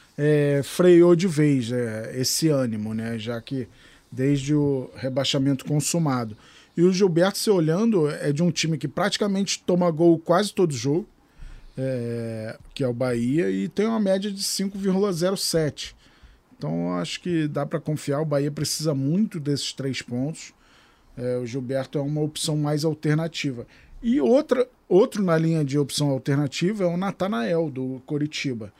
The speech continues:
Não pensando em S G aí, mas é um cara de setenta e três desarmes em trinta jogos. No último jogo deu até assistência, né?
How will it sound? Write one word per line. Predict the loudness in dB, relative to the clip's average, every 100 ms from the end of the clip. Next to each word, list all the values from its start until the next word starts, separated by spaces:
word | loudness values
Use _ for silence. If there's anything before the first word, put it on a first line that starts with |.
| -20 -20 _
Não | -2 0 2
pensando | 2 0 2 0 0
em | 0
S | -2 -2
G | -2 0 0
aí, | -2 -4 -4
mas | -4 -4
é | -4
um | -4
cara | -4 -4
de | -2
setenta | -2 -2 -2 -4 -4 -6
e |
três | -2 -2
desarmes | -2 -6 -6 -4 -4 -6 -10 -16 -20 -20 _ _ -2
em | -2
trinta | 0 -4 0 -2
jogos. | 0 0 0
No | 0
último | 0 2 2
jogo | 2 2
deu | 2
até | 0 0 -2
assistência, | 0 -2 -4 -2 -2 -2 -2 -4
né? | -4